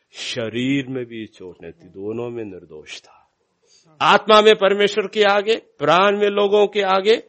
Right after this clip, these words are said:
शरीर में भी सारे संसार के आगे व्यक्ति तो निर्दोष है। वैसे होना पड़ेगा यीशु मसीह आते time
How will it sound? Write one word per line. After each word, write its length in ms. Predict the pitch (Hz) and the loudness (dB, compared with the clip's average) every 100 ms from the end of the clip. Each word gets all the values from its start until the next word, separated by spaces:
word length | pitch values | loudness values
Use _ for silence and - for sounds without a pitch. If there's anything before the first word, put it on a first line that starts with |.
| _ | _
शरीर 460 | - 160 151 165 160 | -4 0 0 0 -2
में 180 | 151 | -6
भी 160 | 147 175 | -6 -10
सारे 280 | - 131 139 | -8 -6 -6
संसार 460 | - 120 - 117 | -8 -12 -10 -10
के 200 | 120 123 | -10 -8
आगे 340 | 110 107 110 139 _ _ | -8 -8 -8 -10 _ _
व्यक्ति 480 | 90 101 113 _ 107 _ | -8 -6 -6 _ -18 _
तो 80 | 101 | -18
निर्दोष 640 | 95 87 78 73 - - | -18 -20 _ -20 -20 -20
है। 100 | _ _ _ _ _ _ _ 82 | _ _ _ _ _ _ _ -4
वैसे 340 | 113 135 170 | -4 -2 -4
होना 280 | 120 104 104 | -4 -8 -12
पड़ेगा 400 | - 90 92 104 | -14 -20 -20 -20
यीशु 380 | - 95 - 85 | -16 -16 -16 -20
मसीह 480 | 87 80 92 - | -20 -20 -20 -20
आते 300 | 78 76 80 | -20 -20 -20
time 280 | 76 78 71 | -20 -20 -20